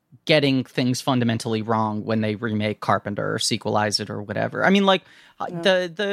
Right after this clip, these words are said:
Speaker 1: the, uh, David Gordon Green Halloween is, like, I feel like the first one that's, like, a hit and was well liked and, uh,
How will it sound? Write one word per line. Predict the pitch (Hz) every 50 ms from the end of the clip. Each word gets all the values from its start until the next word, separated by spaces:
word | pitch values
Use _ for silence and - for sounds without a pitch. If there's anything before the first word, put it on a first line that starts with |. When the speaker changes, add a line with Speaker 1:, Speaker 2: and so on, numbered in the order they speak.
| 202 196 196 170 185 170 -
Speaker 1:
the, | 131 160 160 180
uh, | 190
David | 170 - 220 208 202
Gordon | 220 214 202 185
Green | 190 196 185
Halloween | 180 185 180 180 180 156 160 175 175 165
is, | 151 131 -
like, | 151 135 127 -
I | 123 135
feel | - - 139 123
like | 123 120 -
the | - 131
first | - - 147 135 123 - -
one | 123 123 123 127 120 117
that's, | 110 110 - -
like, | - 107 107 - - -
a | 113 113
hit | - - 165 180 175 165 - -
and | - 127 120 117
was | 117 107 -
well | 127 120 117 110
liked | 110 123 165 185 175 156 - - -
and, | 110 120 120 117 117 113 104 - _ _ _ _ _ _ _ _ _ _ _ -
uh, | 123 127 123 117 113 113 113 113 98